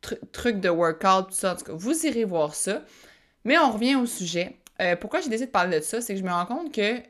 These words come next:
le stress financier, pour vrai, ça fait vraiment partie du bien-être, on va se le dire. Moi, dans le fond, je veux vous aider à être plus en santé, à avoir un plus, meilleur bien-être, ça le dit, le succès par le bien-être. Donc, le stress financier, ça l'affecte le bien-être au quotidien.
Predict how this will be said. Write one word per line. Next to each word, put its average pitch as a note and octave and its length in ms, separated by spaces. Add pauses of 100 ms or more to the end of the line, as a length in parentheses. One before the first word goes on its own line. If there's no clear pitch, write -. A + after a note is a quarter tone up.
(180)
le E3 160
stress B3+ 340
financier, F3 420
pour G3 140
vrai, F#3+ 340
ça E3 320
fait F3 240
vraiment F#3 480
partie G3 680 (320)
du E3 120
bien-être, D#3 720
on D#3+ 120
va D#3 100
se D#3+ 120
le D3 60
dire. E3+ 320
Moi, G3 200
dans F#3+ 100
le E3 60
fond, G3+ 160
je F#3 120
veux E3 60
vous E3 140
aider D3+ 280
à D3+ 180
être D#3 180 (300)
plus G#3 220
en F3+ 100
santé, F3 480
à D#3 140
avoir D#3+ 380
un D3+ 280 (520)
plus, - 160
meilleur D#3 440
bien-être, D#3+ 520
ça E3 120
le D3 60
dit, F#3 200
le E3+ 140
succès - 320
par F#3+ 140
le D#3+ 80
bien-être. D#3+ 440 (360)
Donc, F#3+ 300 (840)
le F3 200
stress E4+ 280
financier, G3+ 240
ça C4 120
l'affecte F#3 320
le G3 80
bien-être E3 360
au F#3+ 100
quotidien. F3+ 500